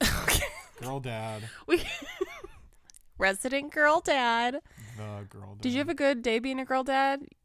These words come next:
Speaker 1: I feel like you had a good day today.
Speaker 2: What was today? Anything
Speaker 1: We just
Speaker 2: special?
Speaker 1: No, we just,
Speaker 2: Oh.
Speaker 1: like,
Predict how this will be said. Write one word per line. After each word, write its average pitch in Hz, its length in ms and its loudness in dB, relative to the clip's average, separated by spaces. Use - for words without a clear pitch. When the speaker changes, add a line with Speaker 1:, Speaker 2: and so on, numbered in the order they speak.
Speaker 1:
I 247 60 0
feel 415 120 2
like 508 220 2
you 370 80 4
had 370 100 4
a 359 40 0
good 349 140 -2
day 403 180 0
today. 214 420 -4
Speaker 2:
What 123 160 -20
was 120 140 -18
today? 117 180 -16
Anything 113 280 -12
Speaker 1:
We 254 120 -4
just 285 180 -6
Speaker 2:
special? 170 220 -10
Speaker 1:
No, 466 220 0
we 277 120 0
just, 277 280 -4
Speaker 2:
Oh. - 20 2
Speaker 1:
like, 285 140 0